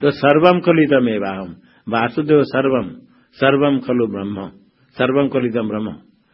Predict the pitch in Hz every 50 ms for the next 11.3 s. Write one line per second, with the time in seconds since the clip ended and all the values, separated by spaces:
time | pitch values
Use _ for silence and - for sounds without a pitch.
0 | _ _ _ _ _ _ - - 104 107 117 120 113 - 113 117 117 120 139 139
1 | 135 - - 139 139 139 135 135 143 147 - - 135 143 143 156 165 160 139 151
2 | 170 180 170 131 101 82 80 - - _ _ _ _ _ _ - - 117 117 107
3 | 127 135 143 131 147 139 131 135 127 - 143 147 160 170 170 165 165 160 143 135
4 | 120 113 120 117 117 120 123 127 131 127 131 139 - - _ _ _ _ _ _
5 | _ _ _ _ _ _ _ - - 123 113 131 135 139 147 151 151 143 143 147
6 | 160 170 190 190 135 131 139 147 147 143 143 147 165 175 180 165 151 135 123 147
7 | 147 156 160 156 156 165 190 196 214 208 170 120 95 80 - - - _ _ _
8 | - _ _ _ _ _ _ _ _ _ _ _ _ _ - 143 139 147 143 147
9 | - 139 131 - 135 120 113 107 117 117 135 170 175 147 135 135 135 135 131 110
10 | 104 117 117 131 151 170 151 117 120 135 131 131 131 - 123 104 101 101 107 107
11 | - - 127 127 147 165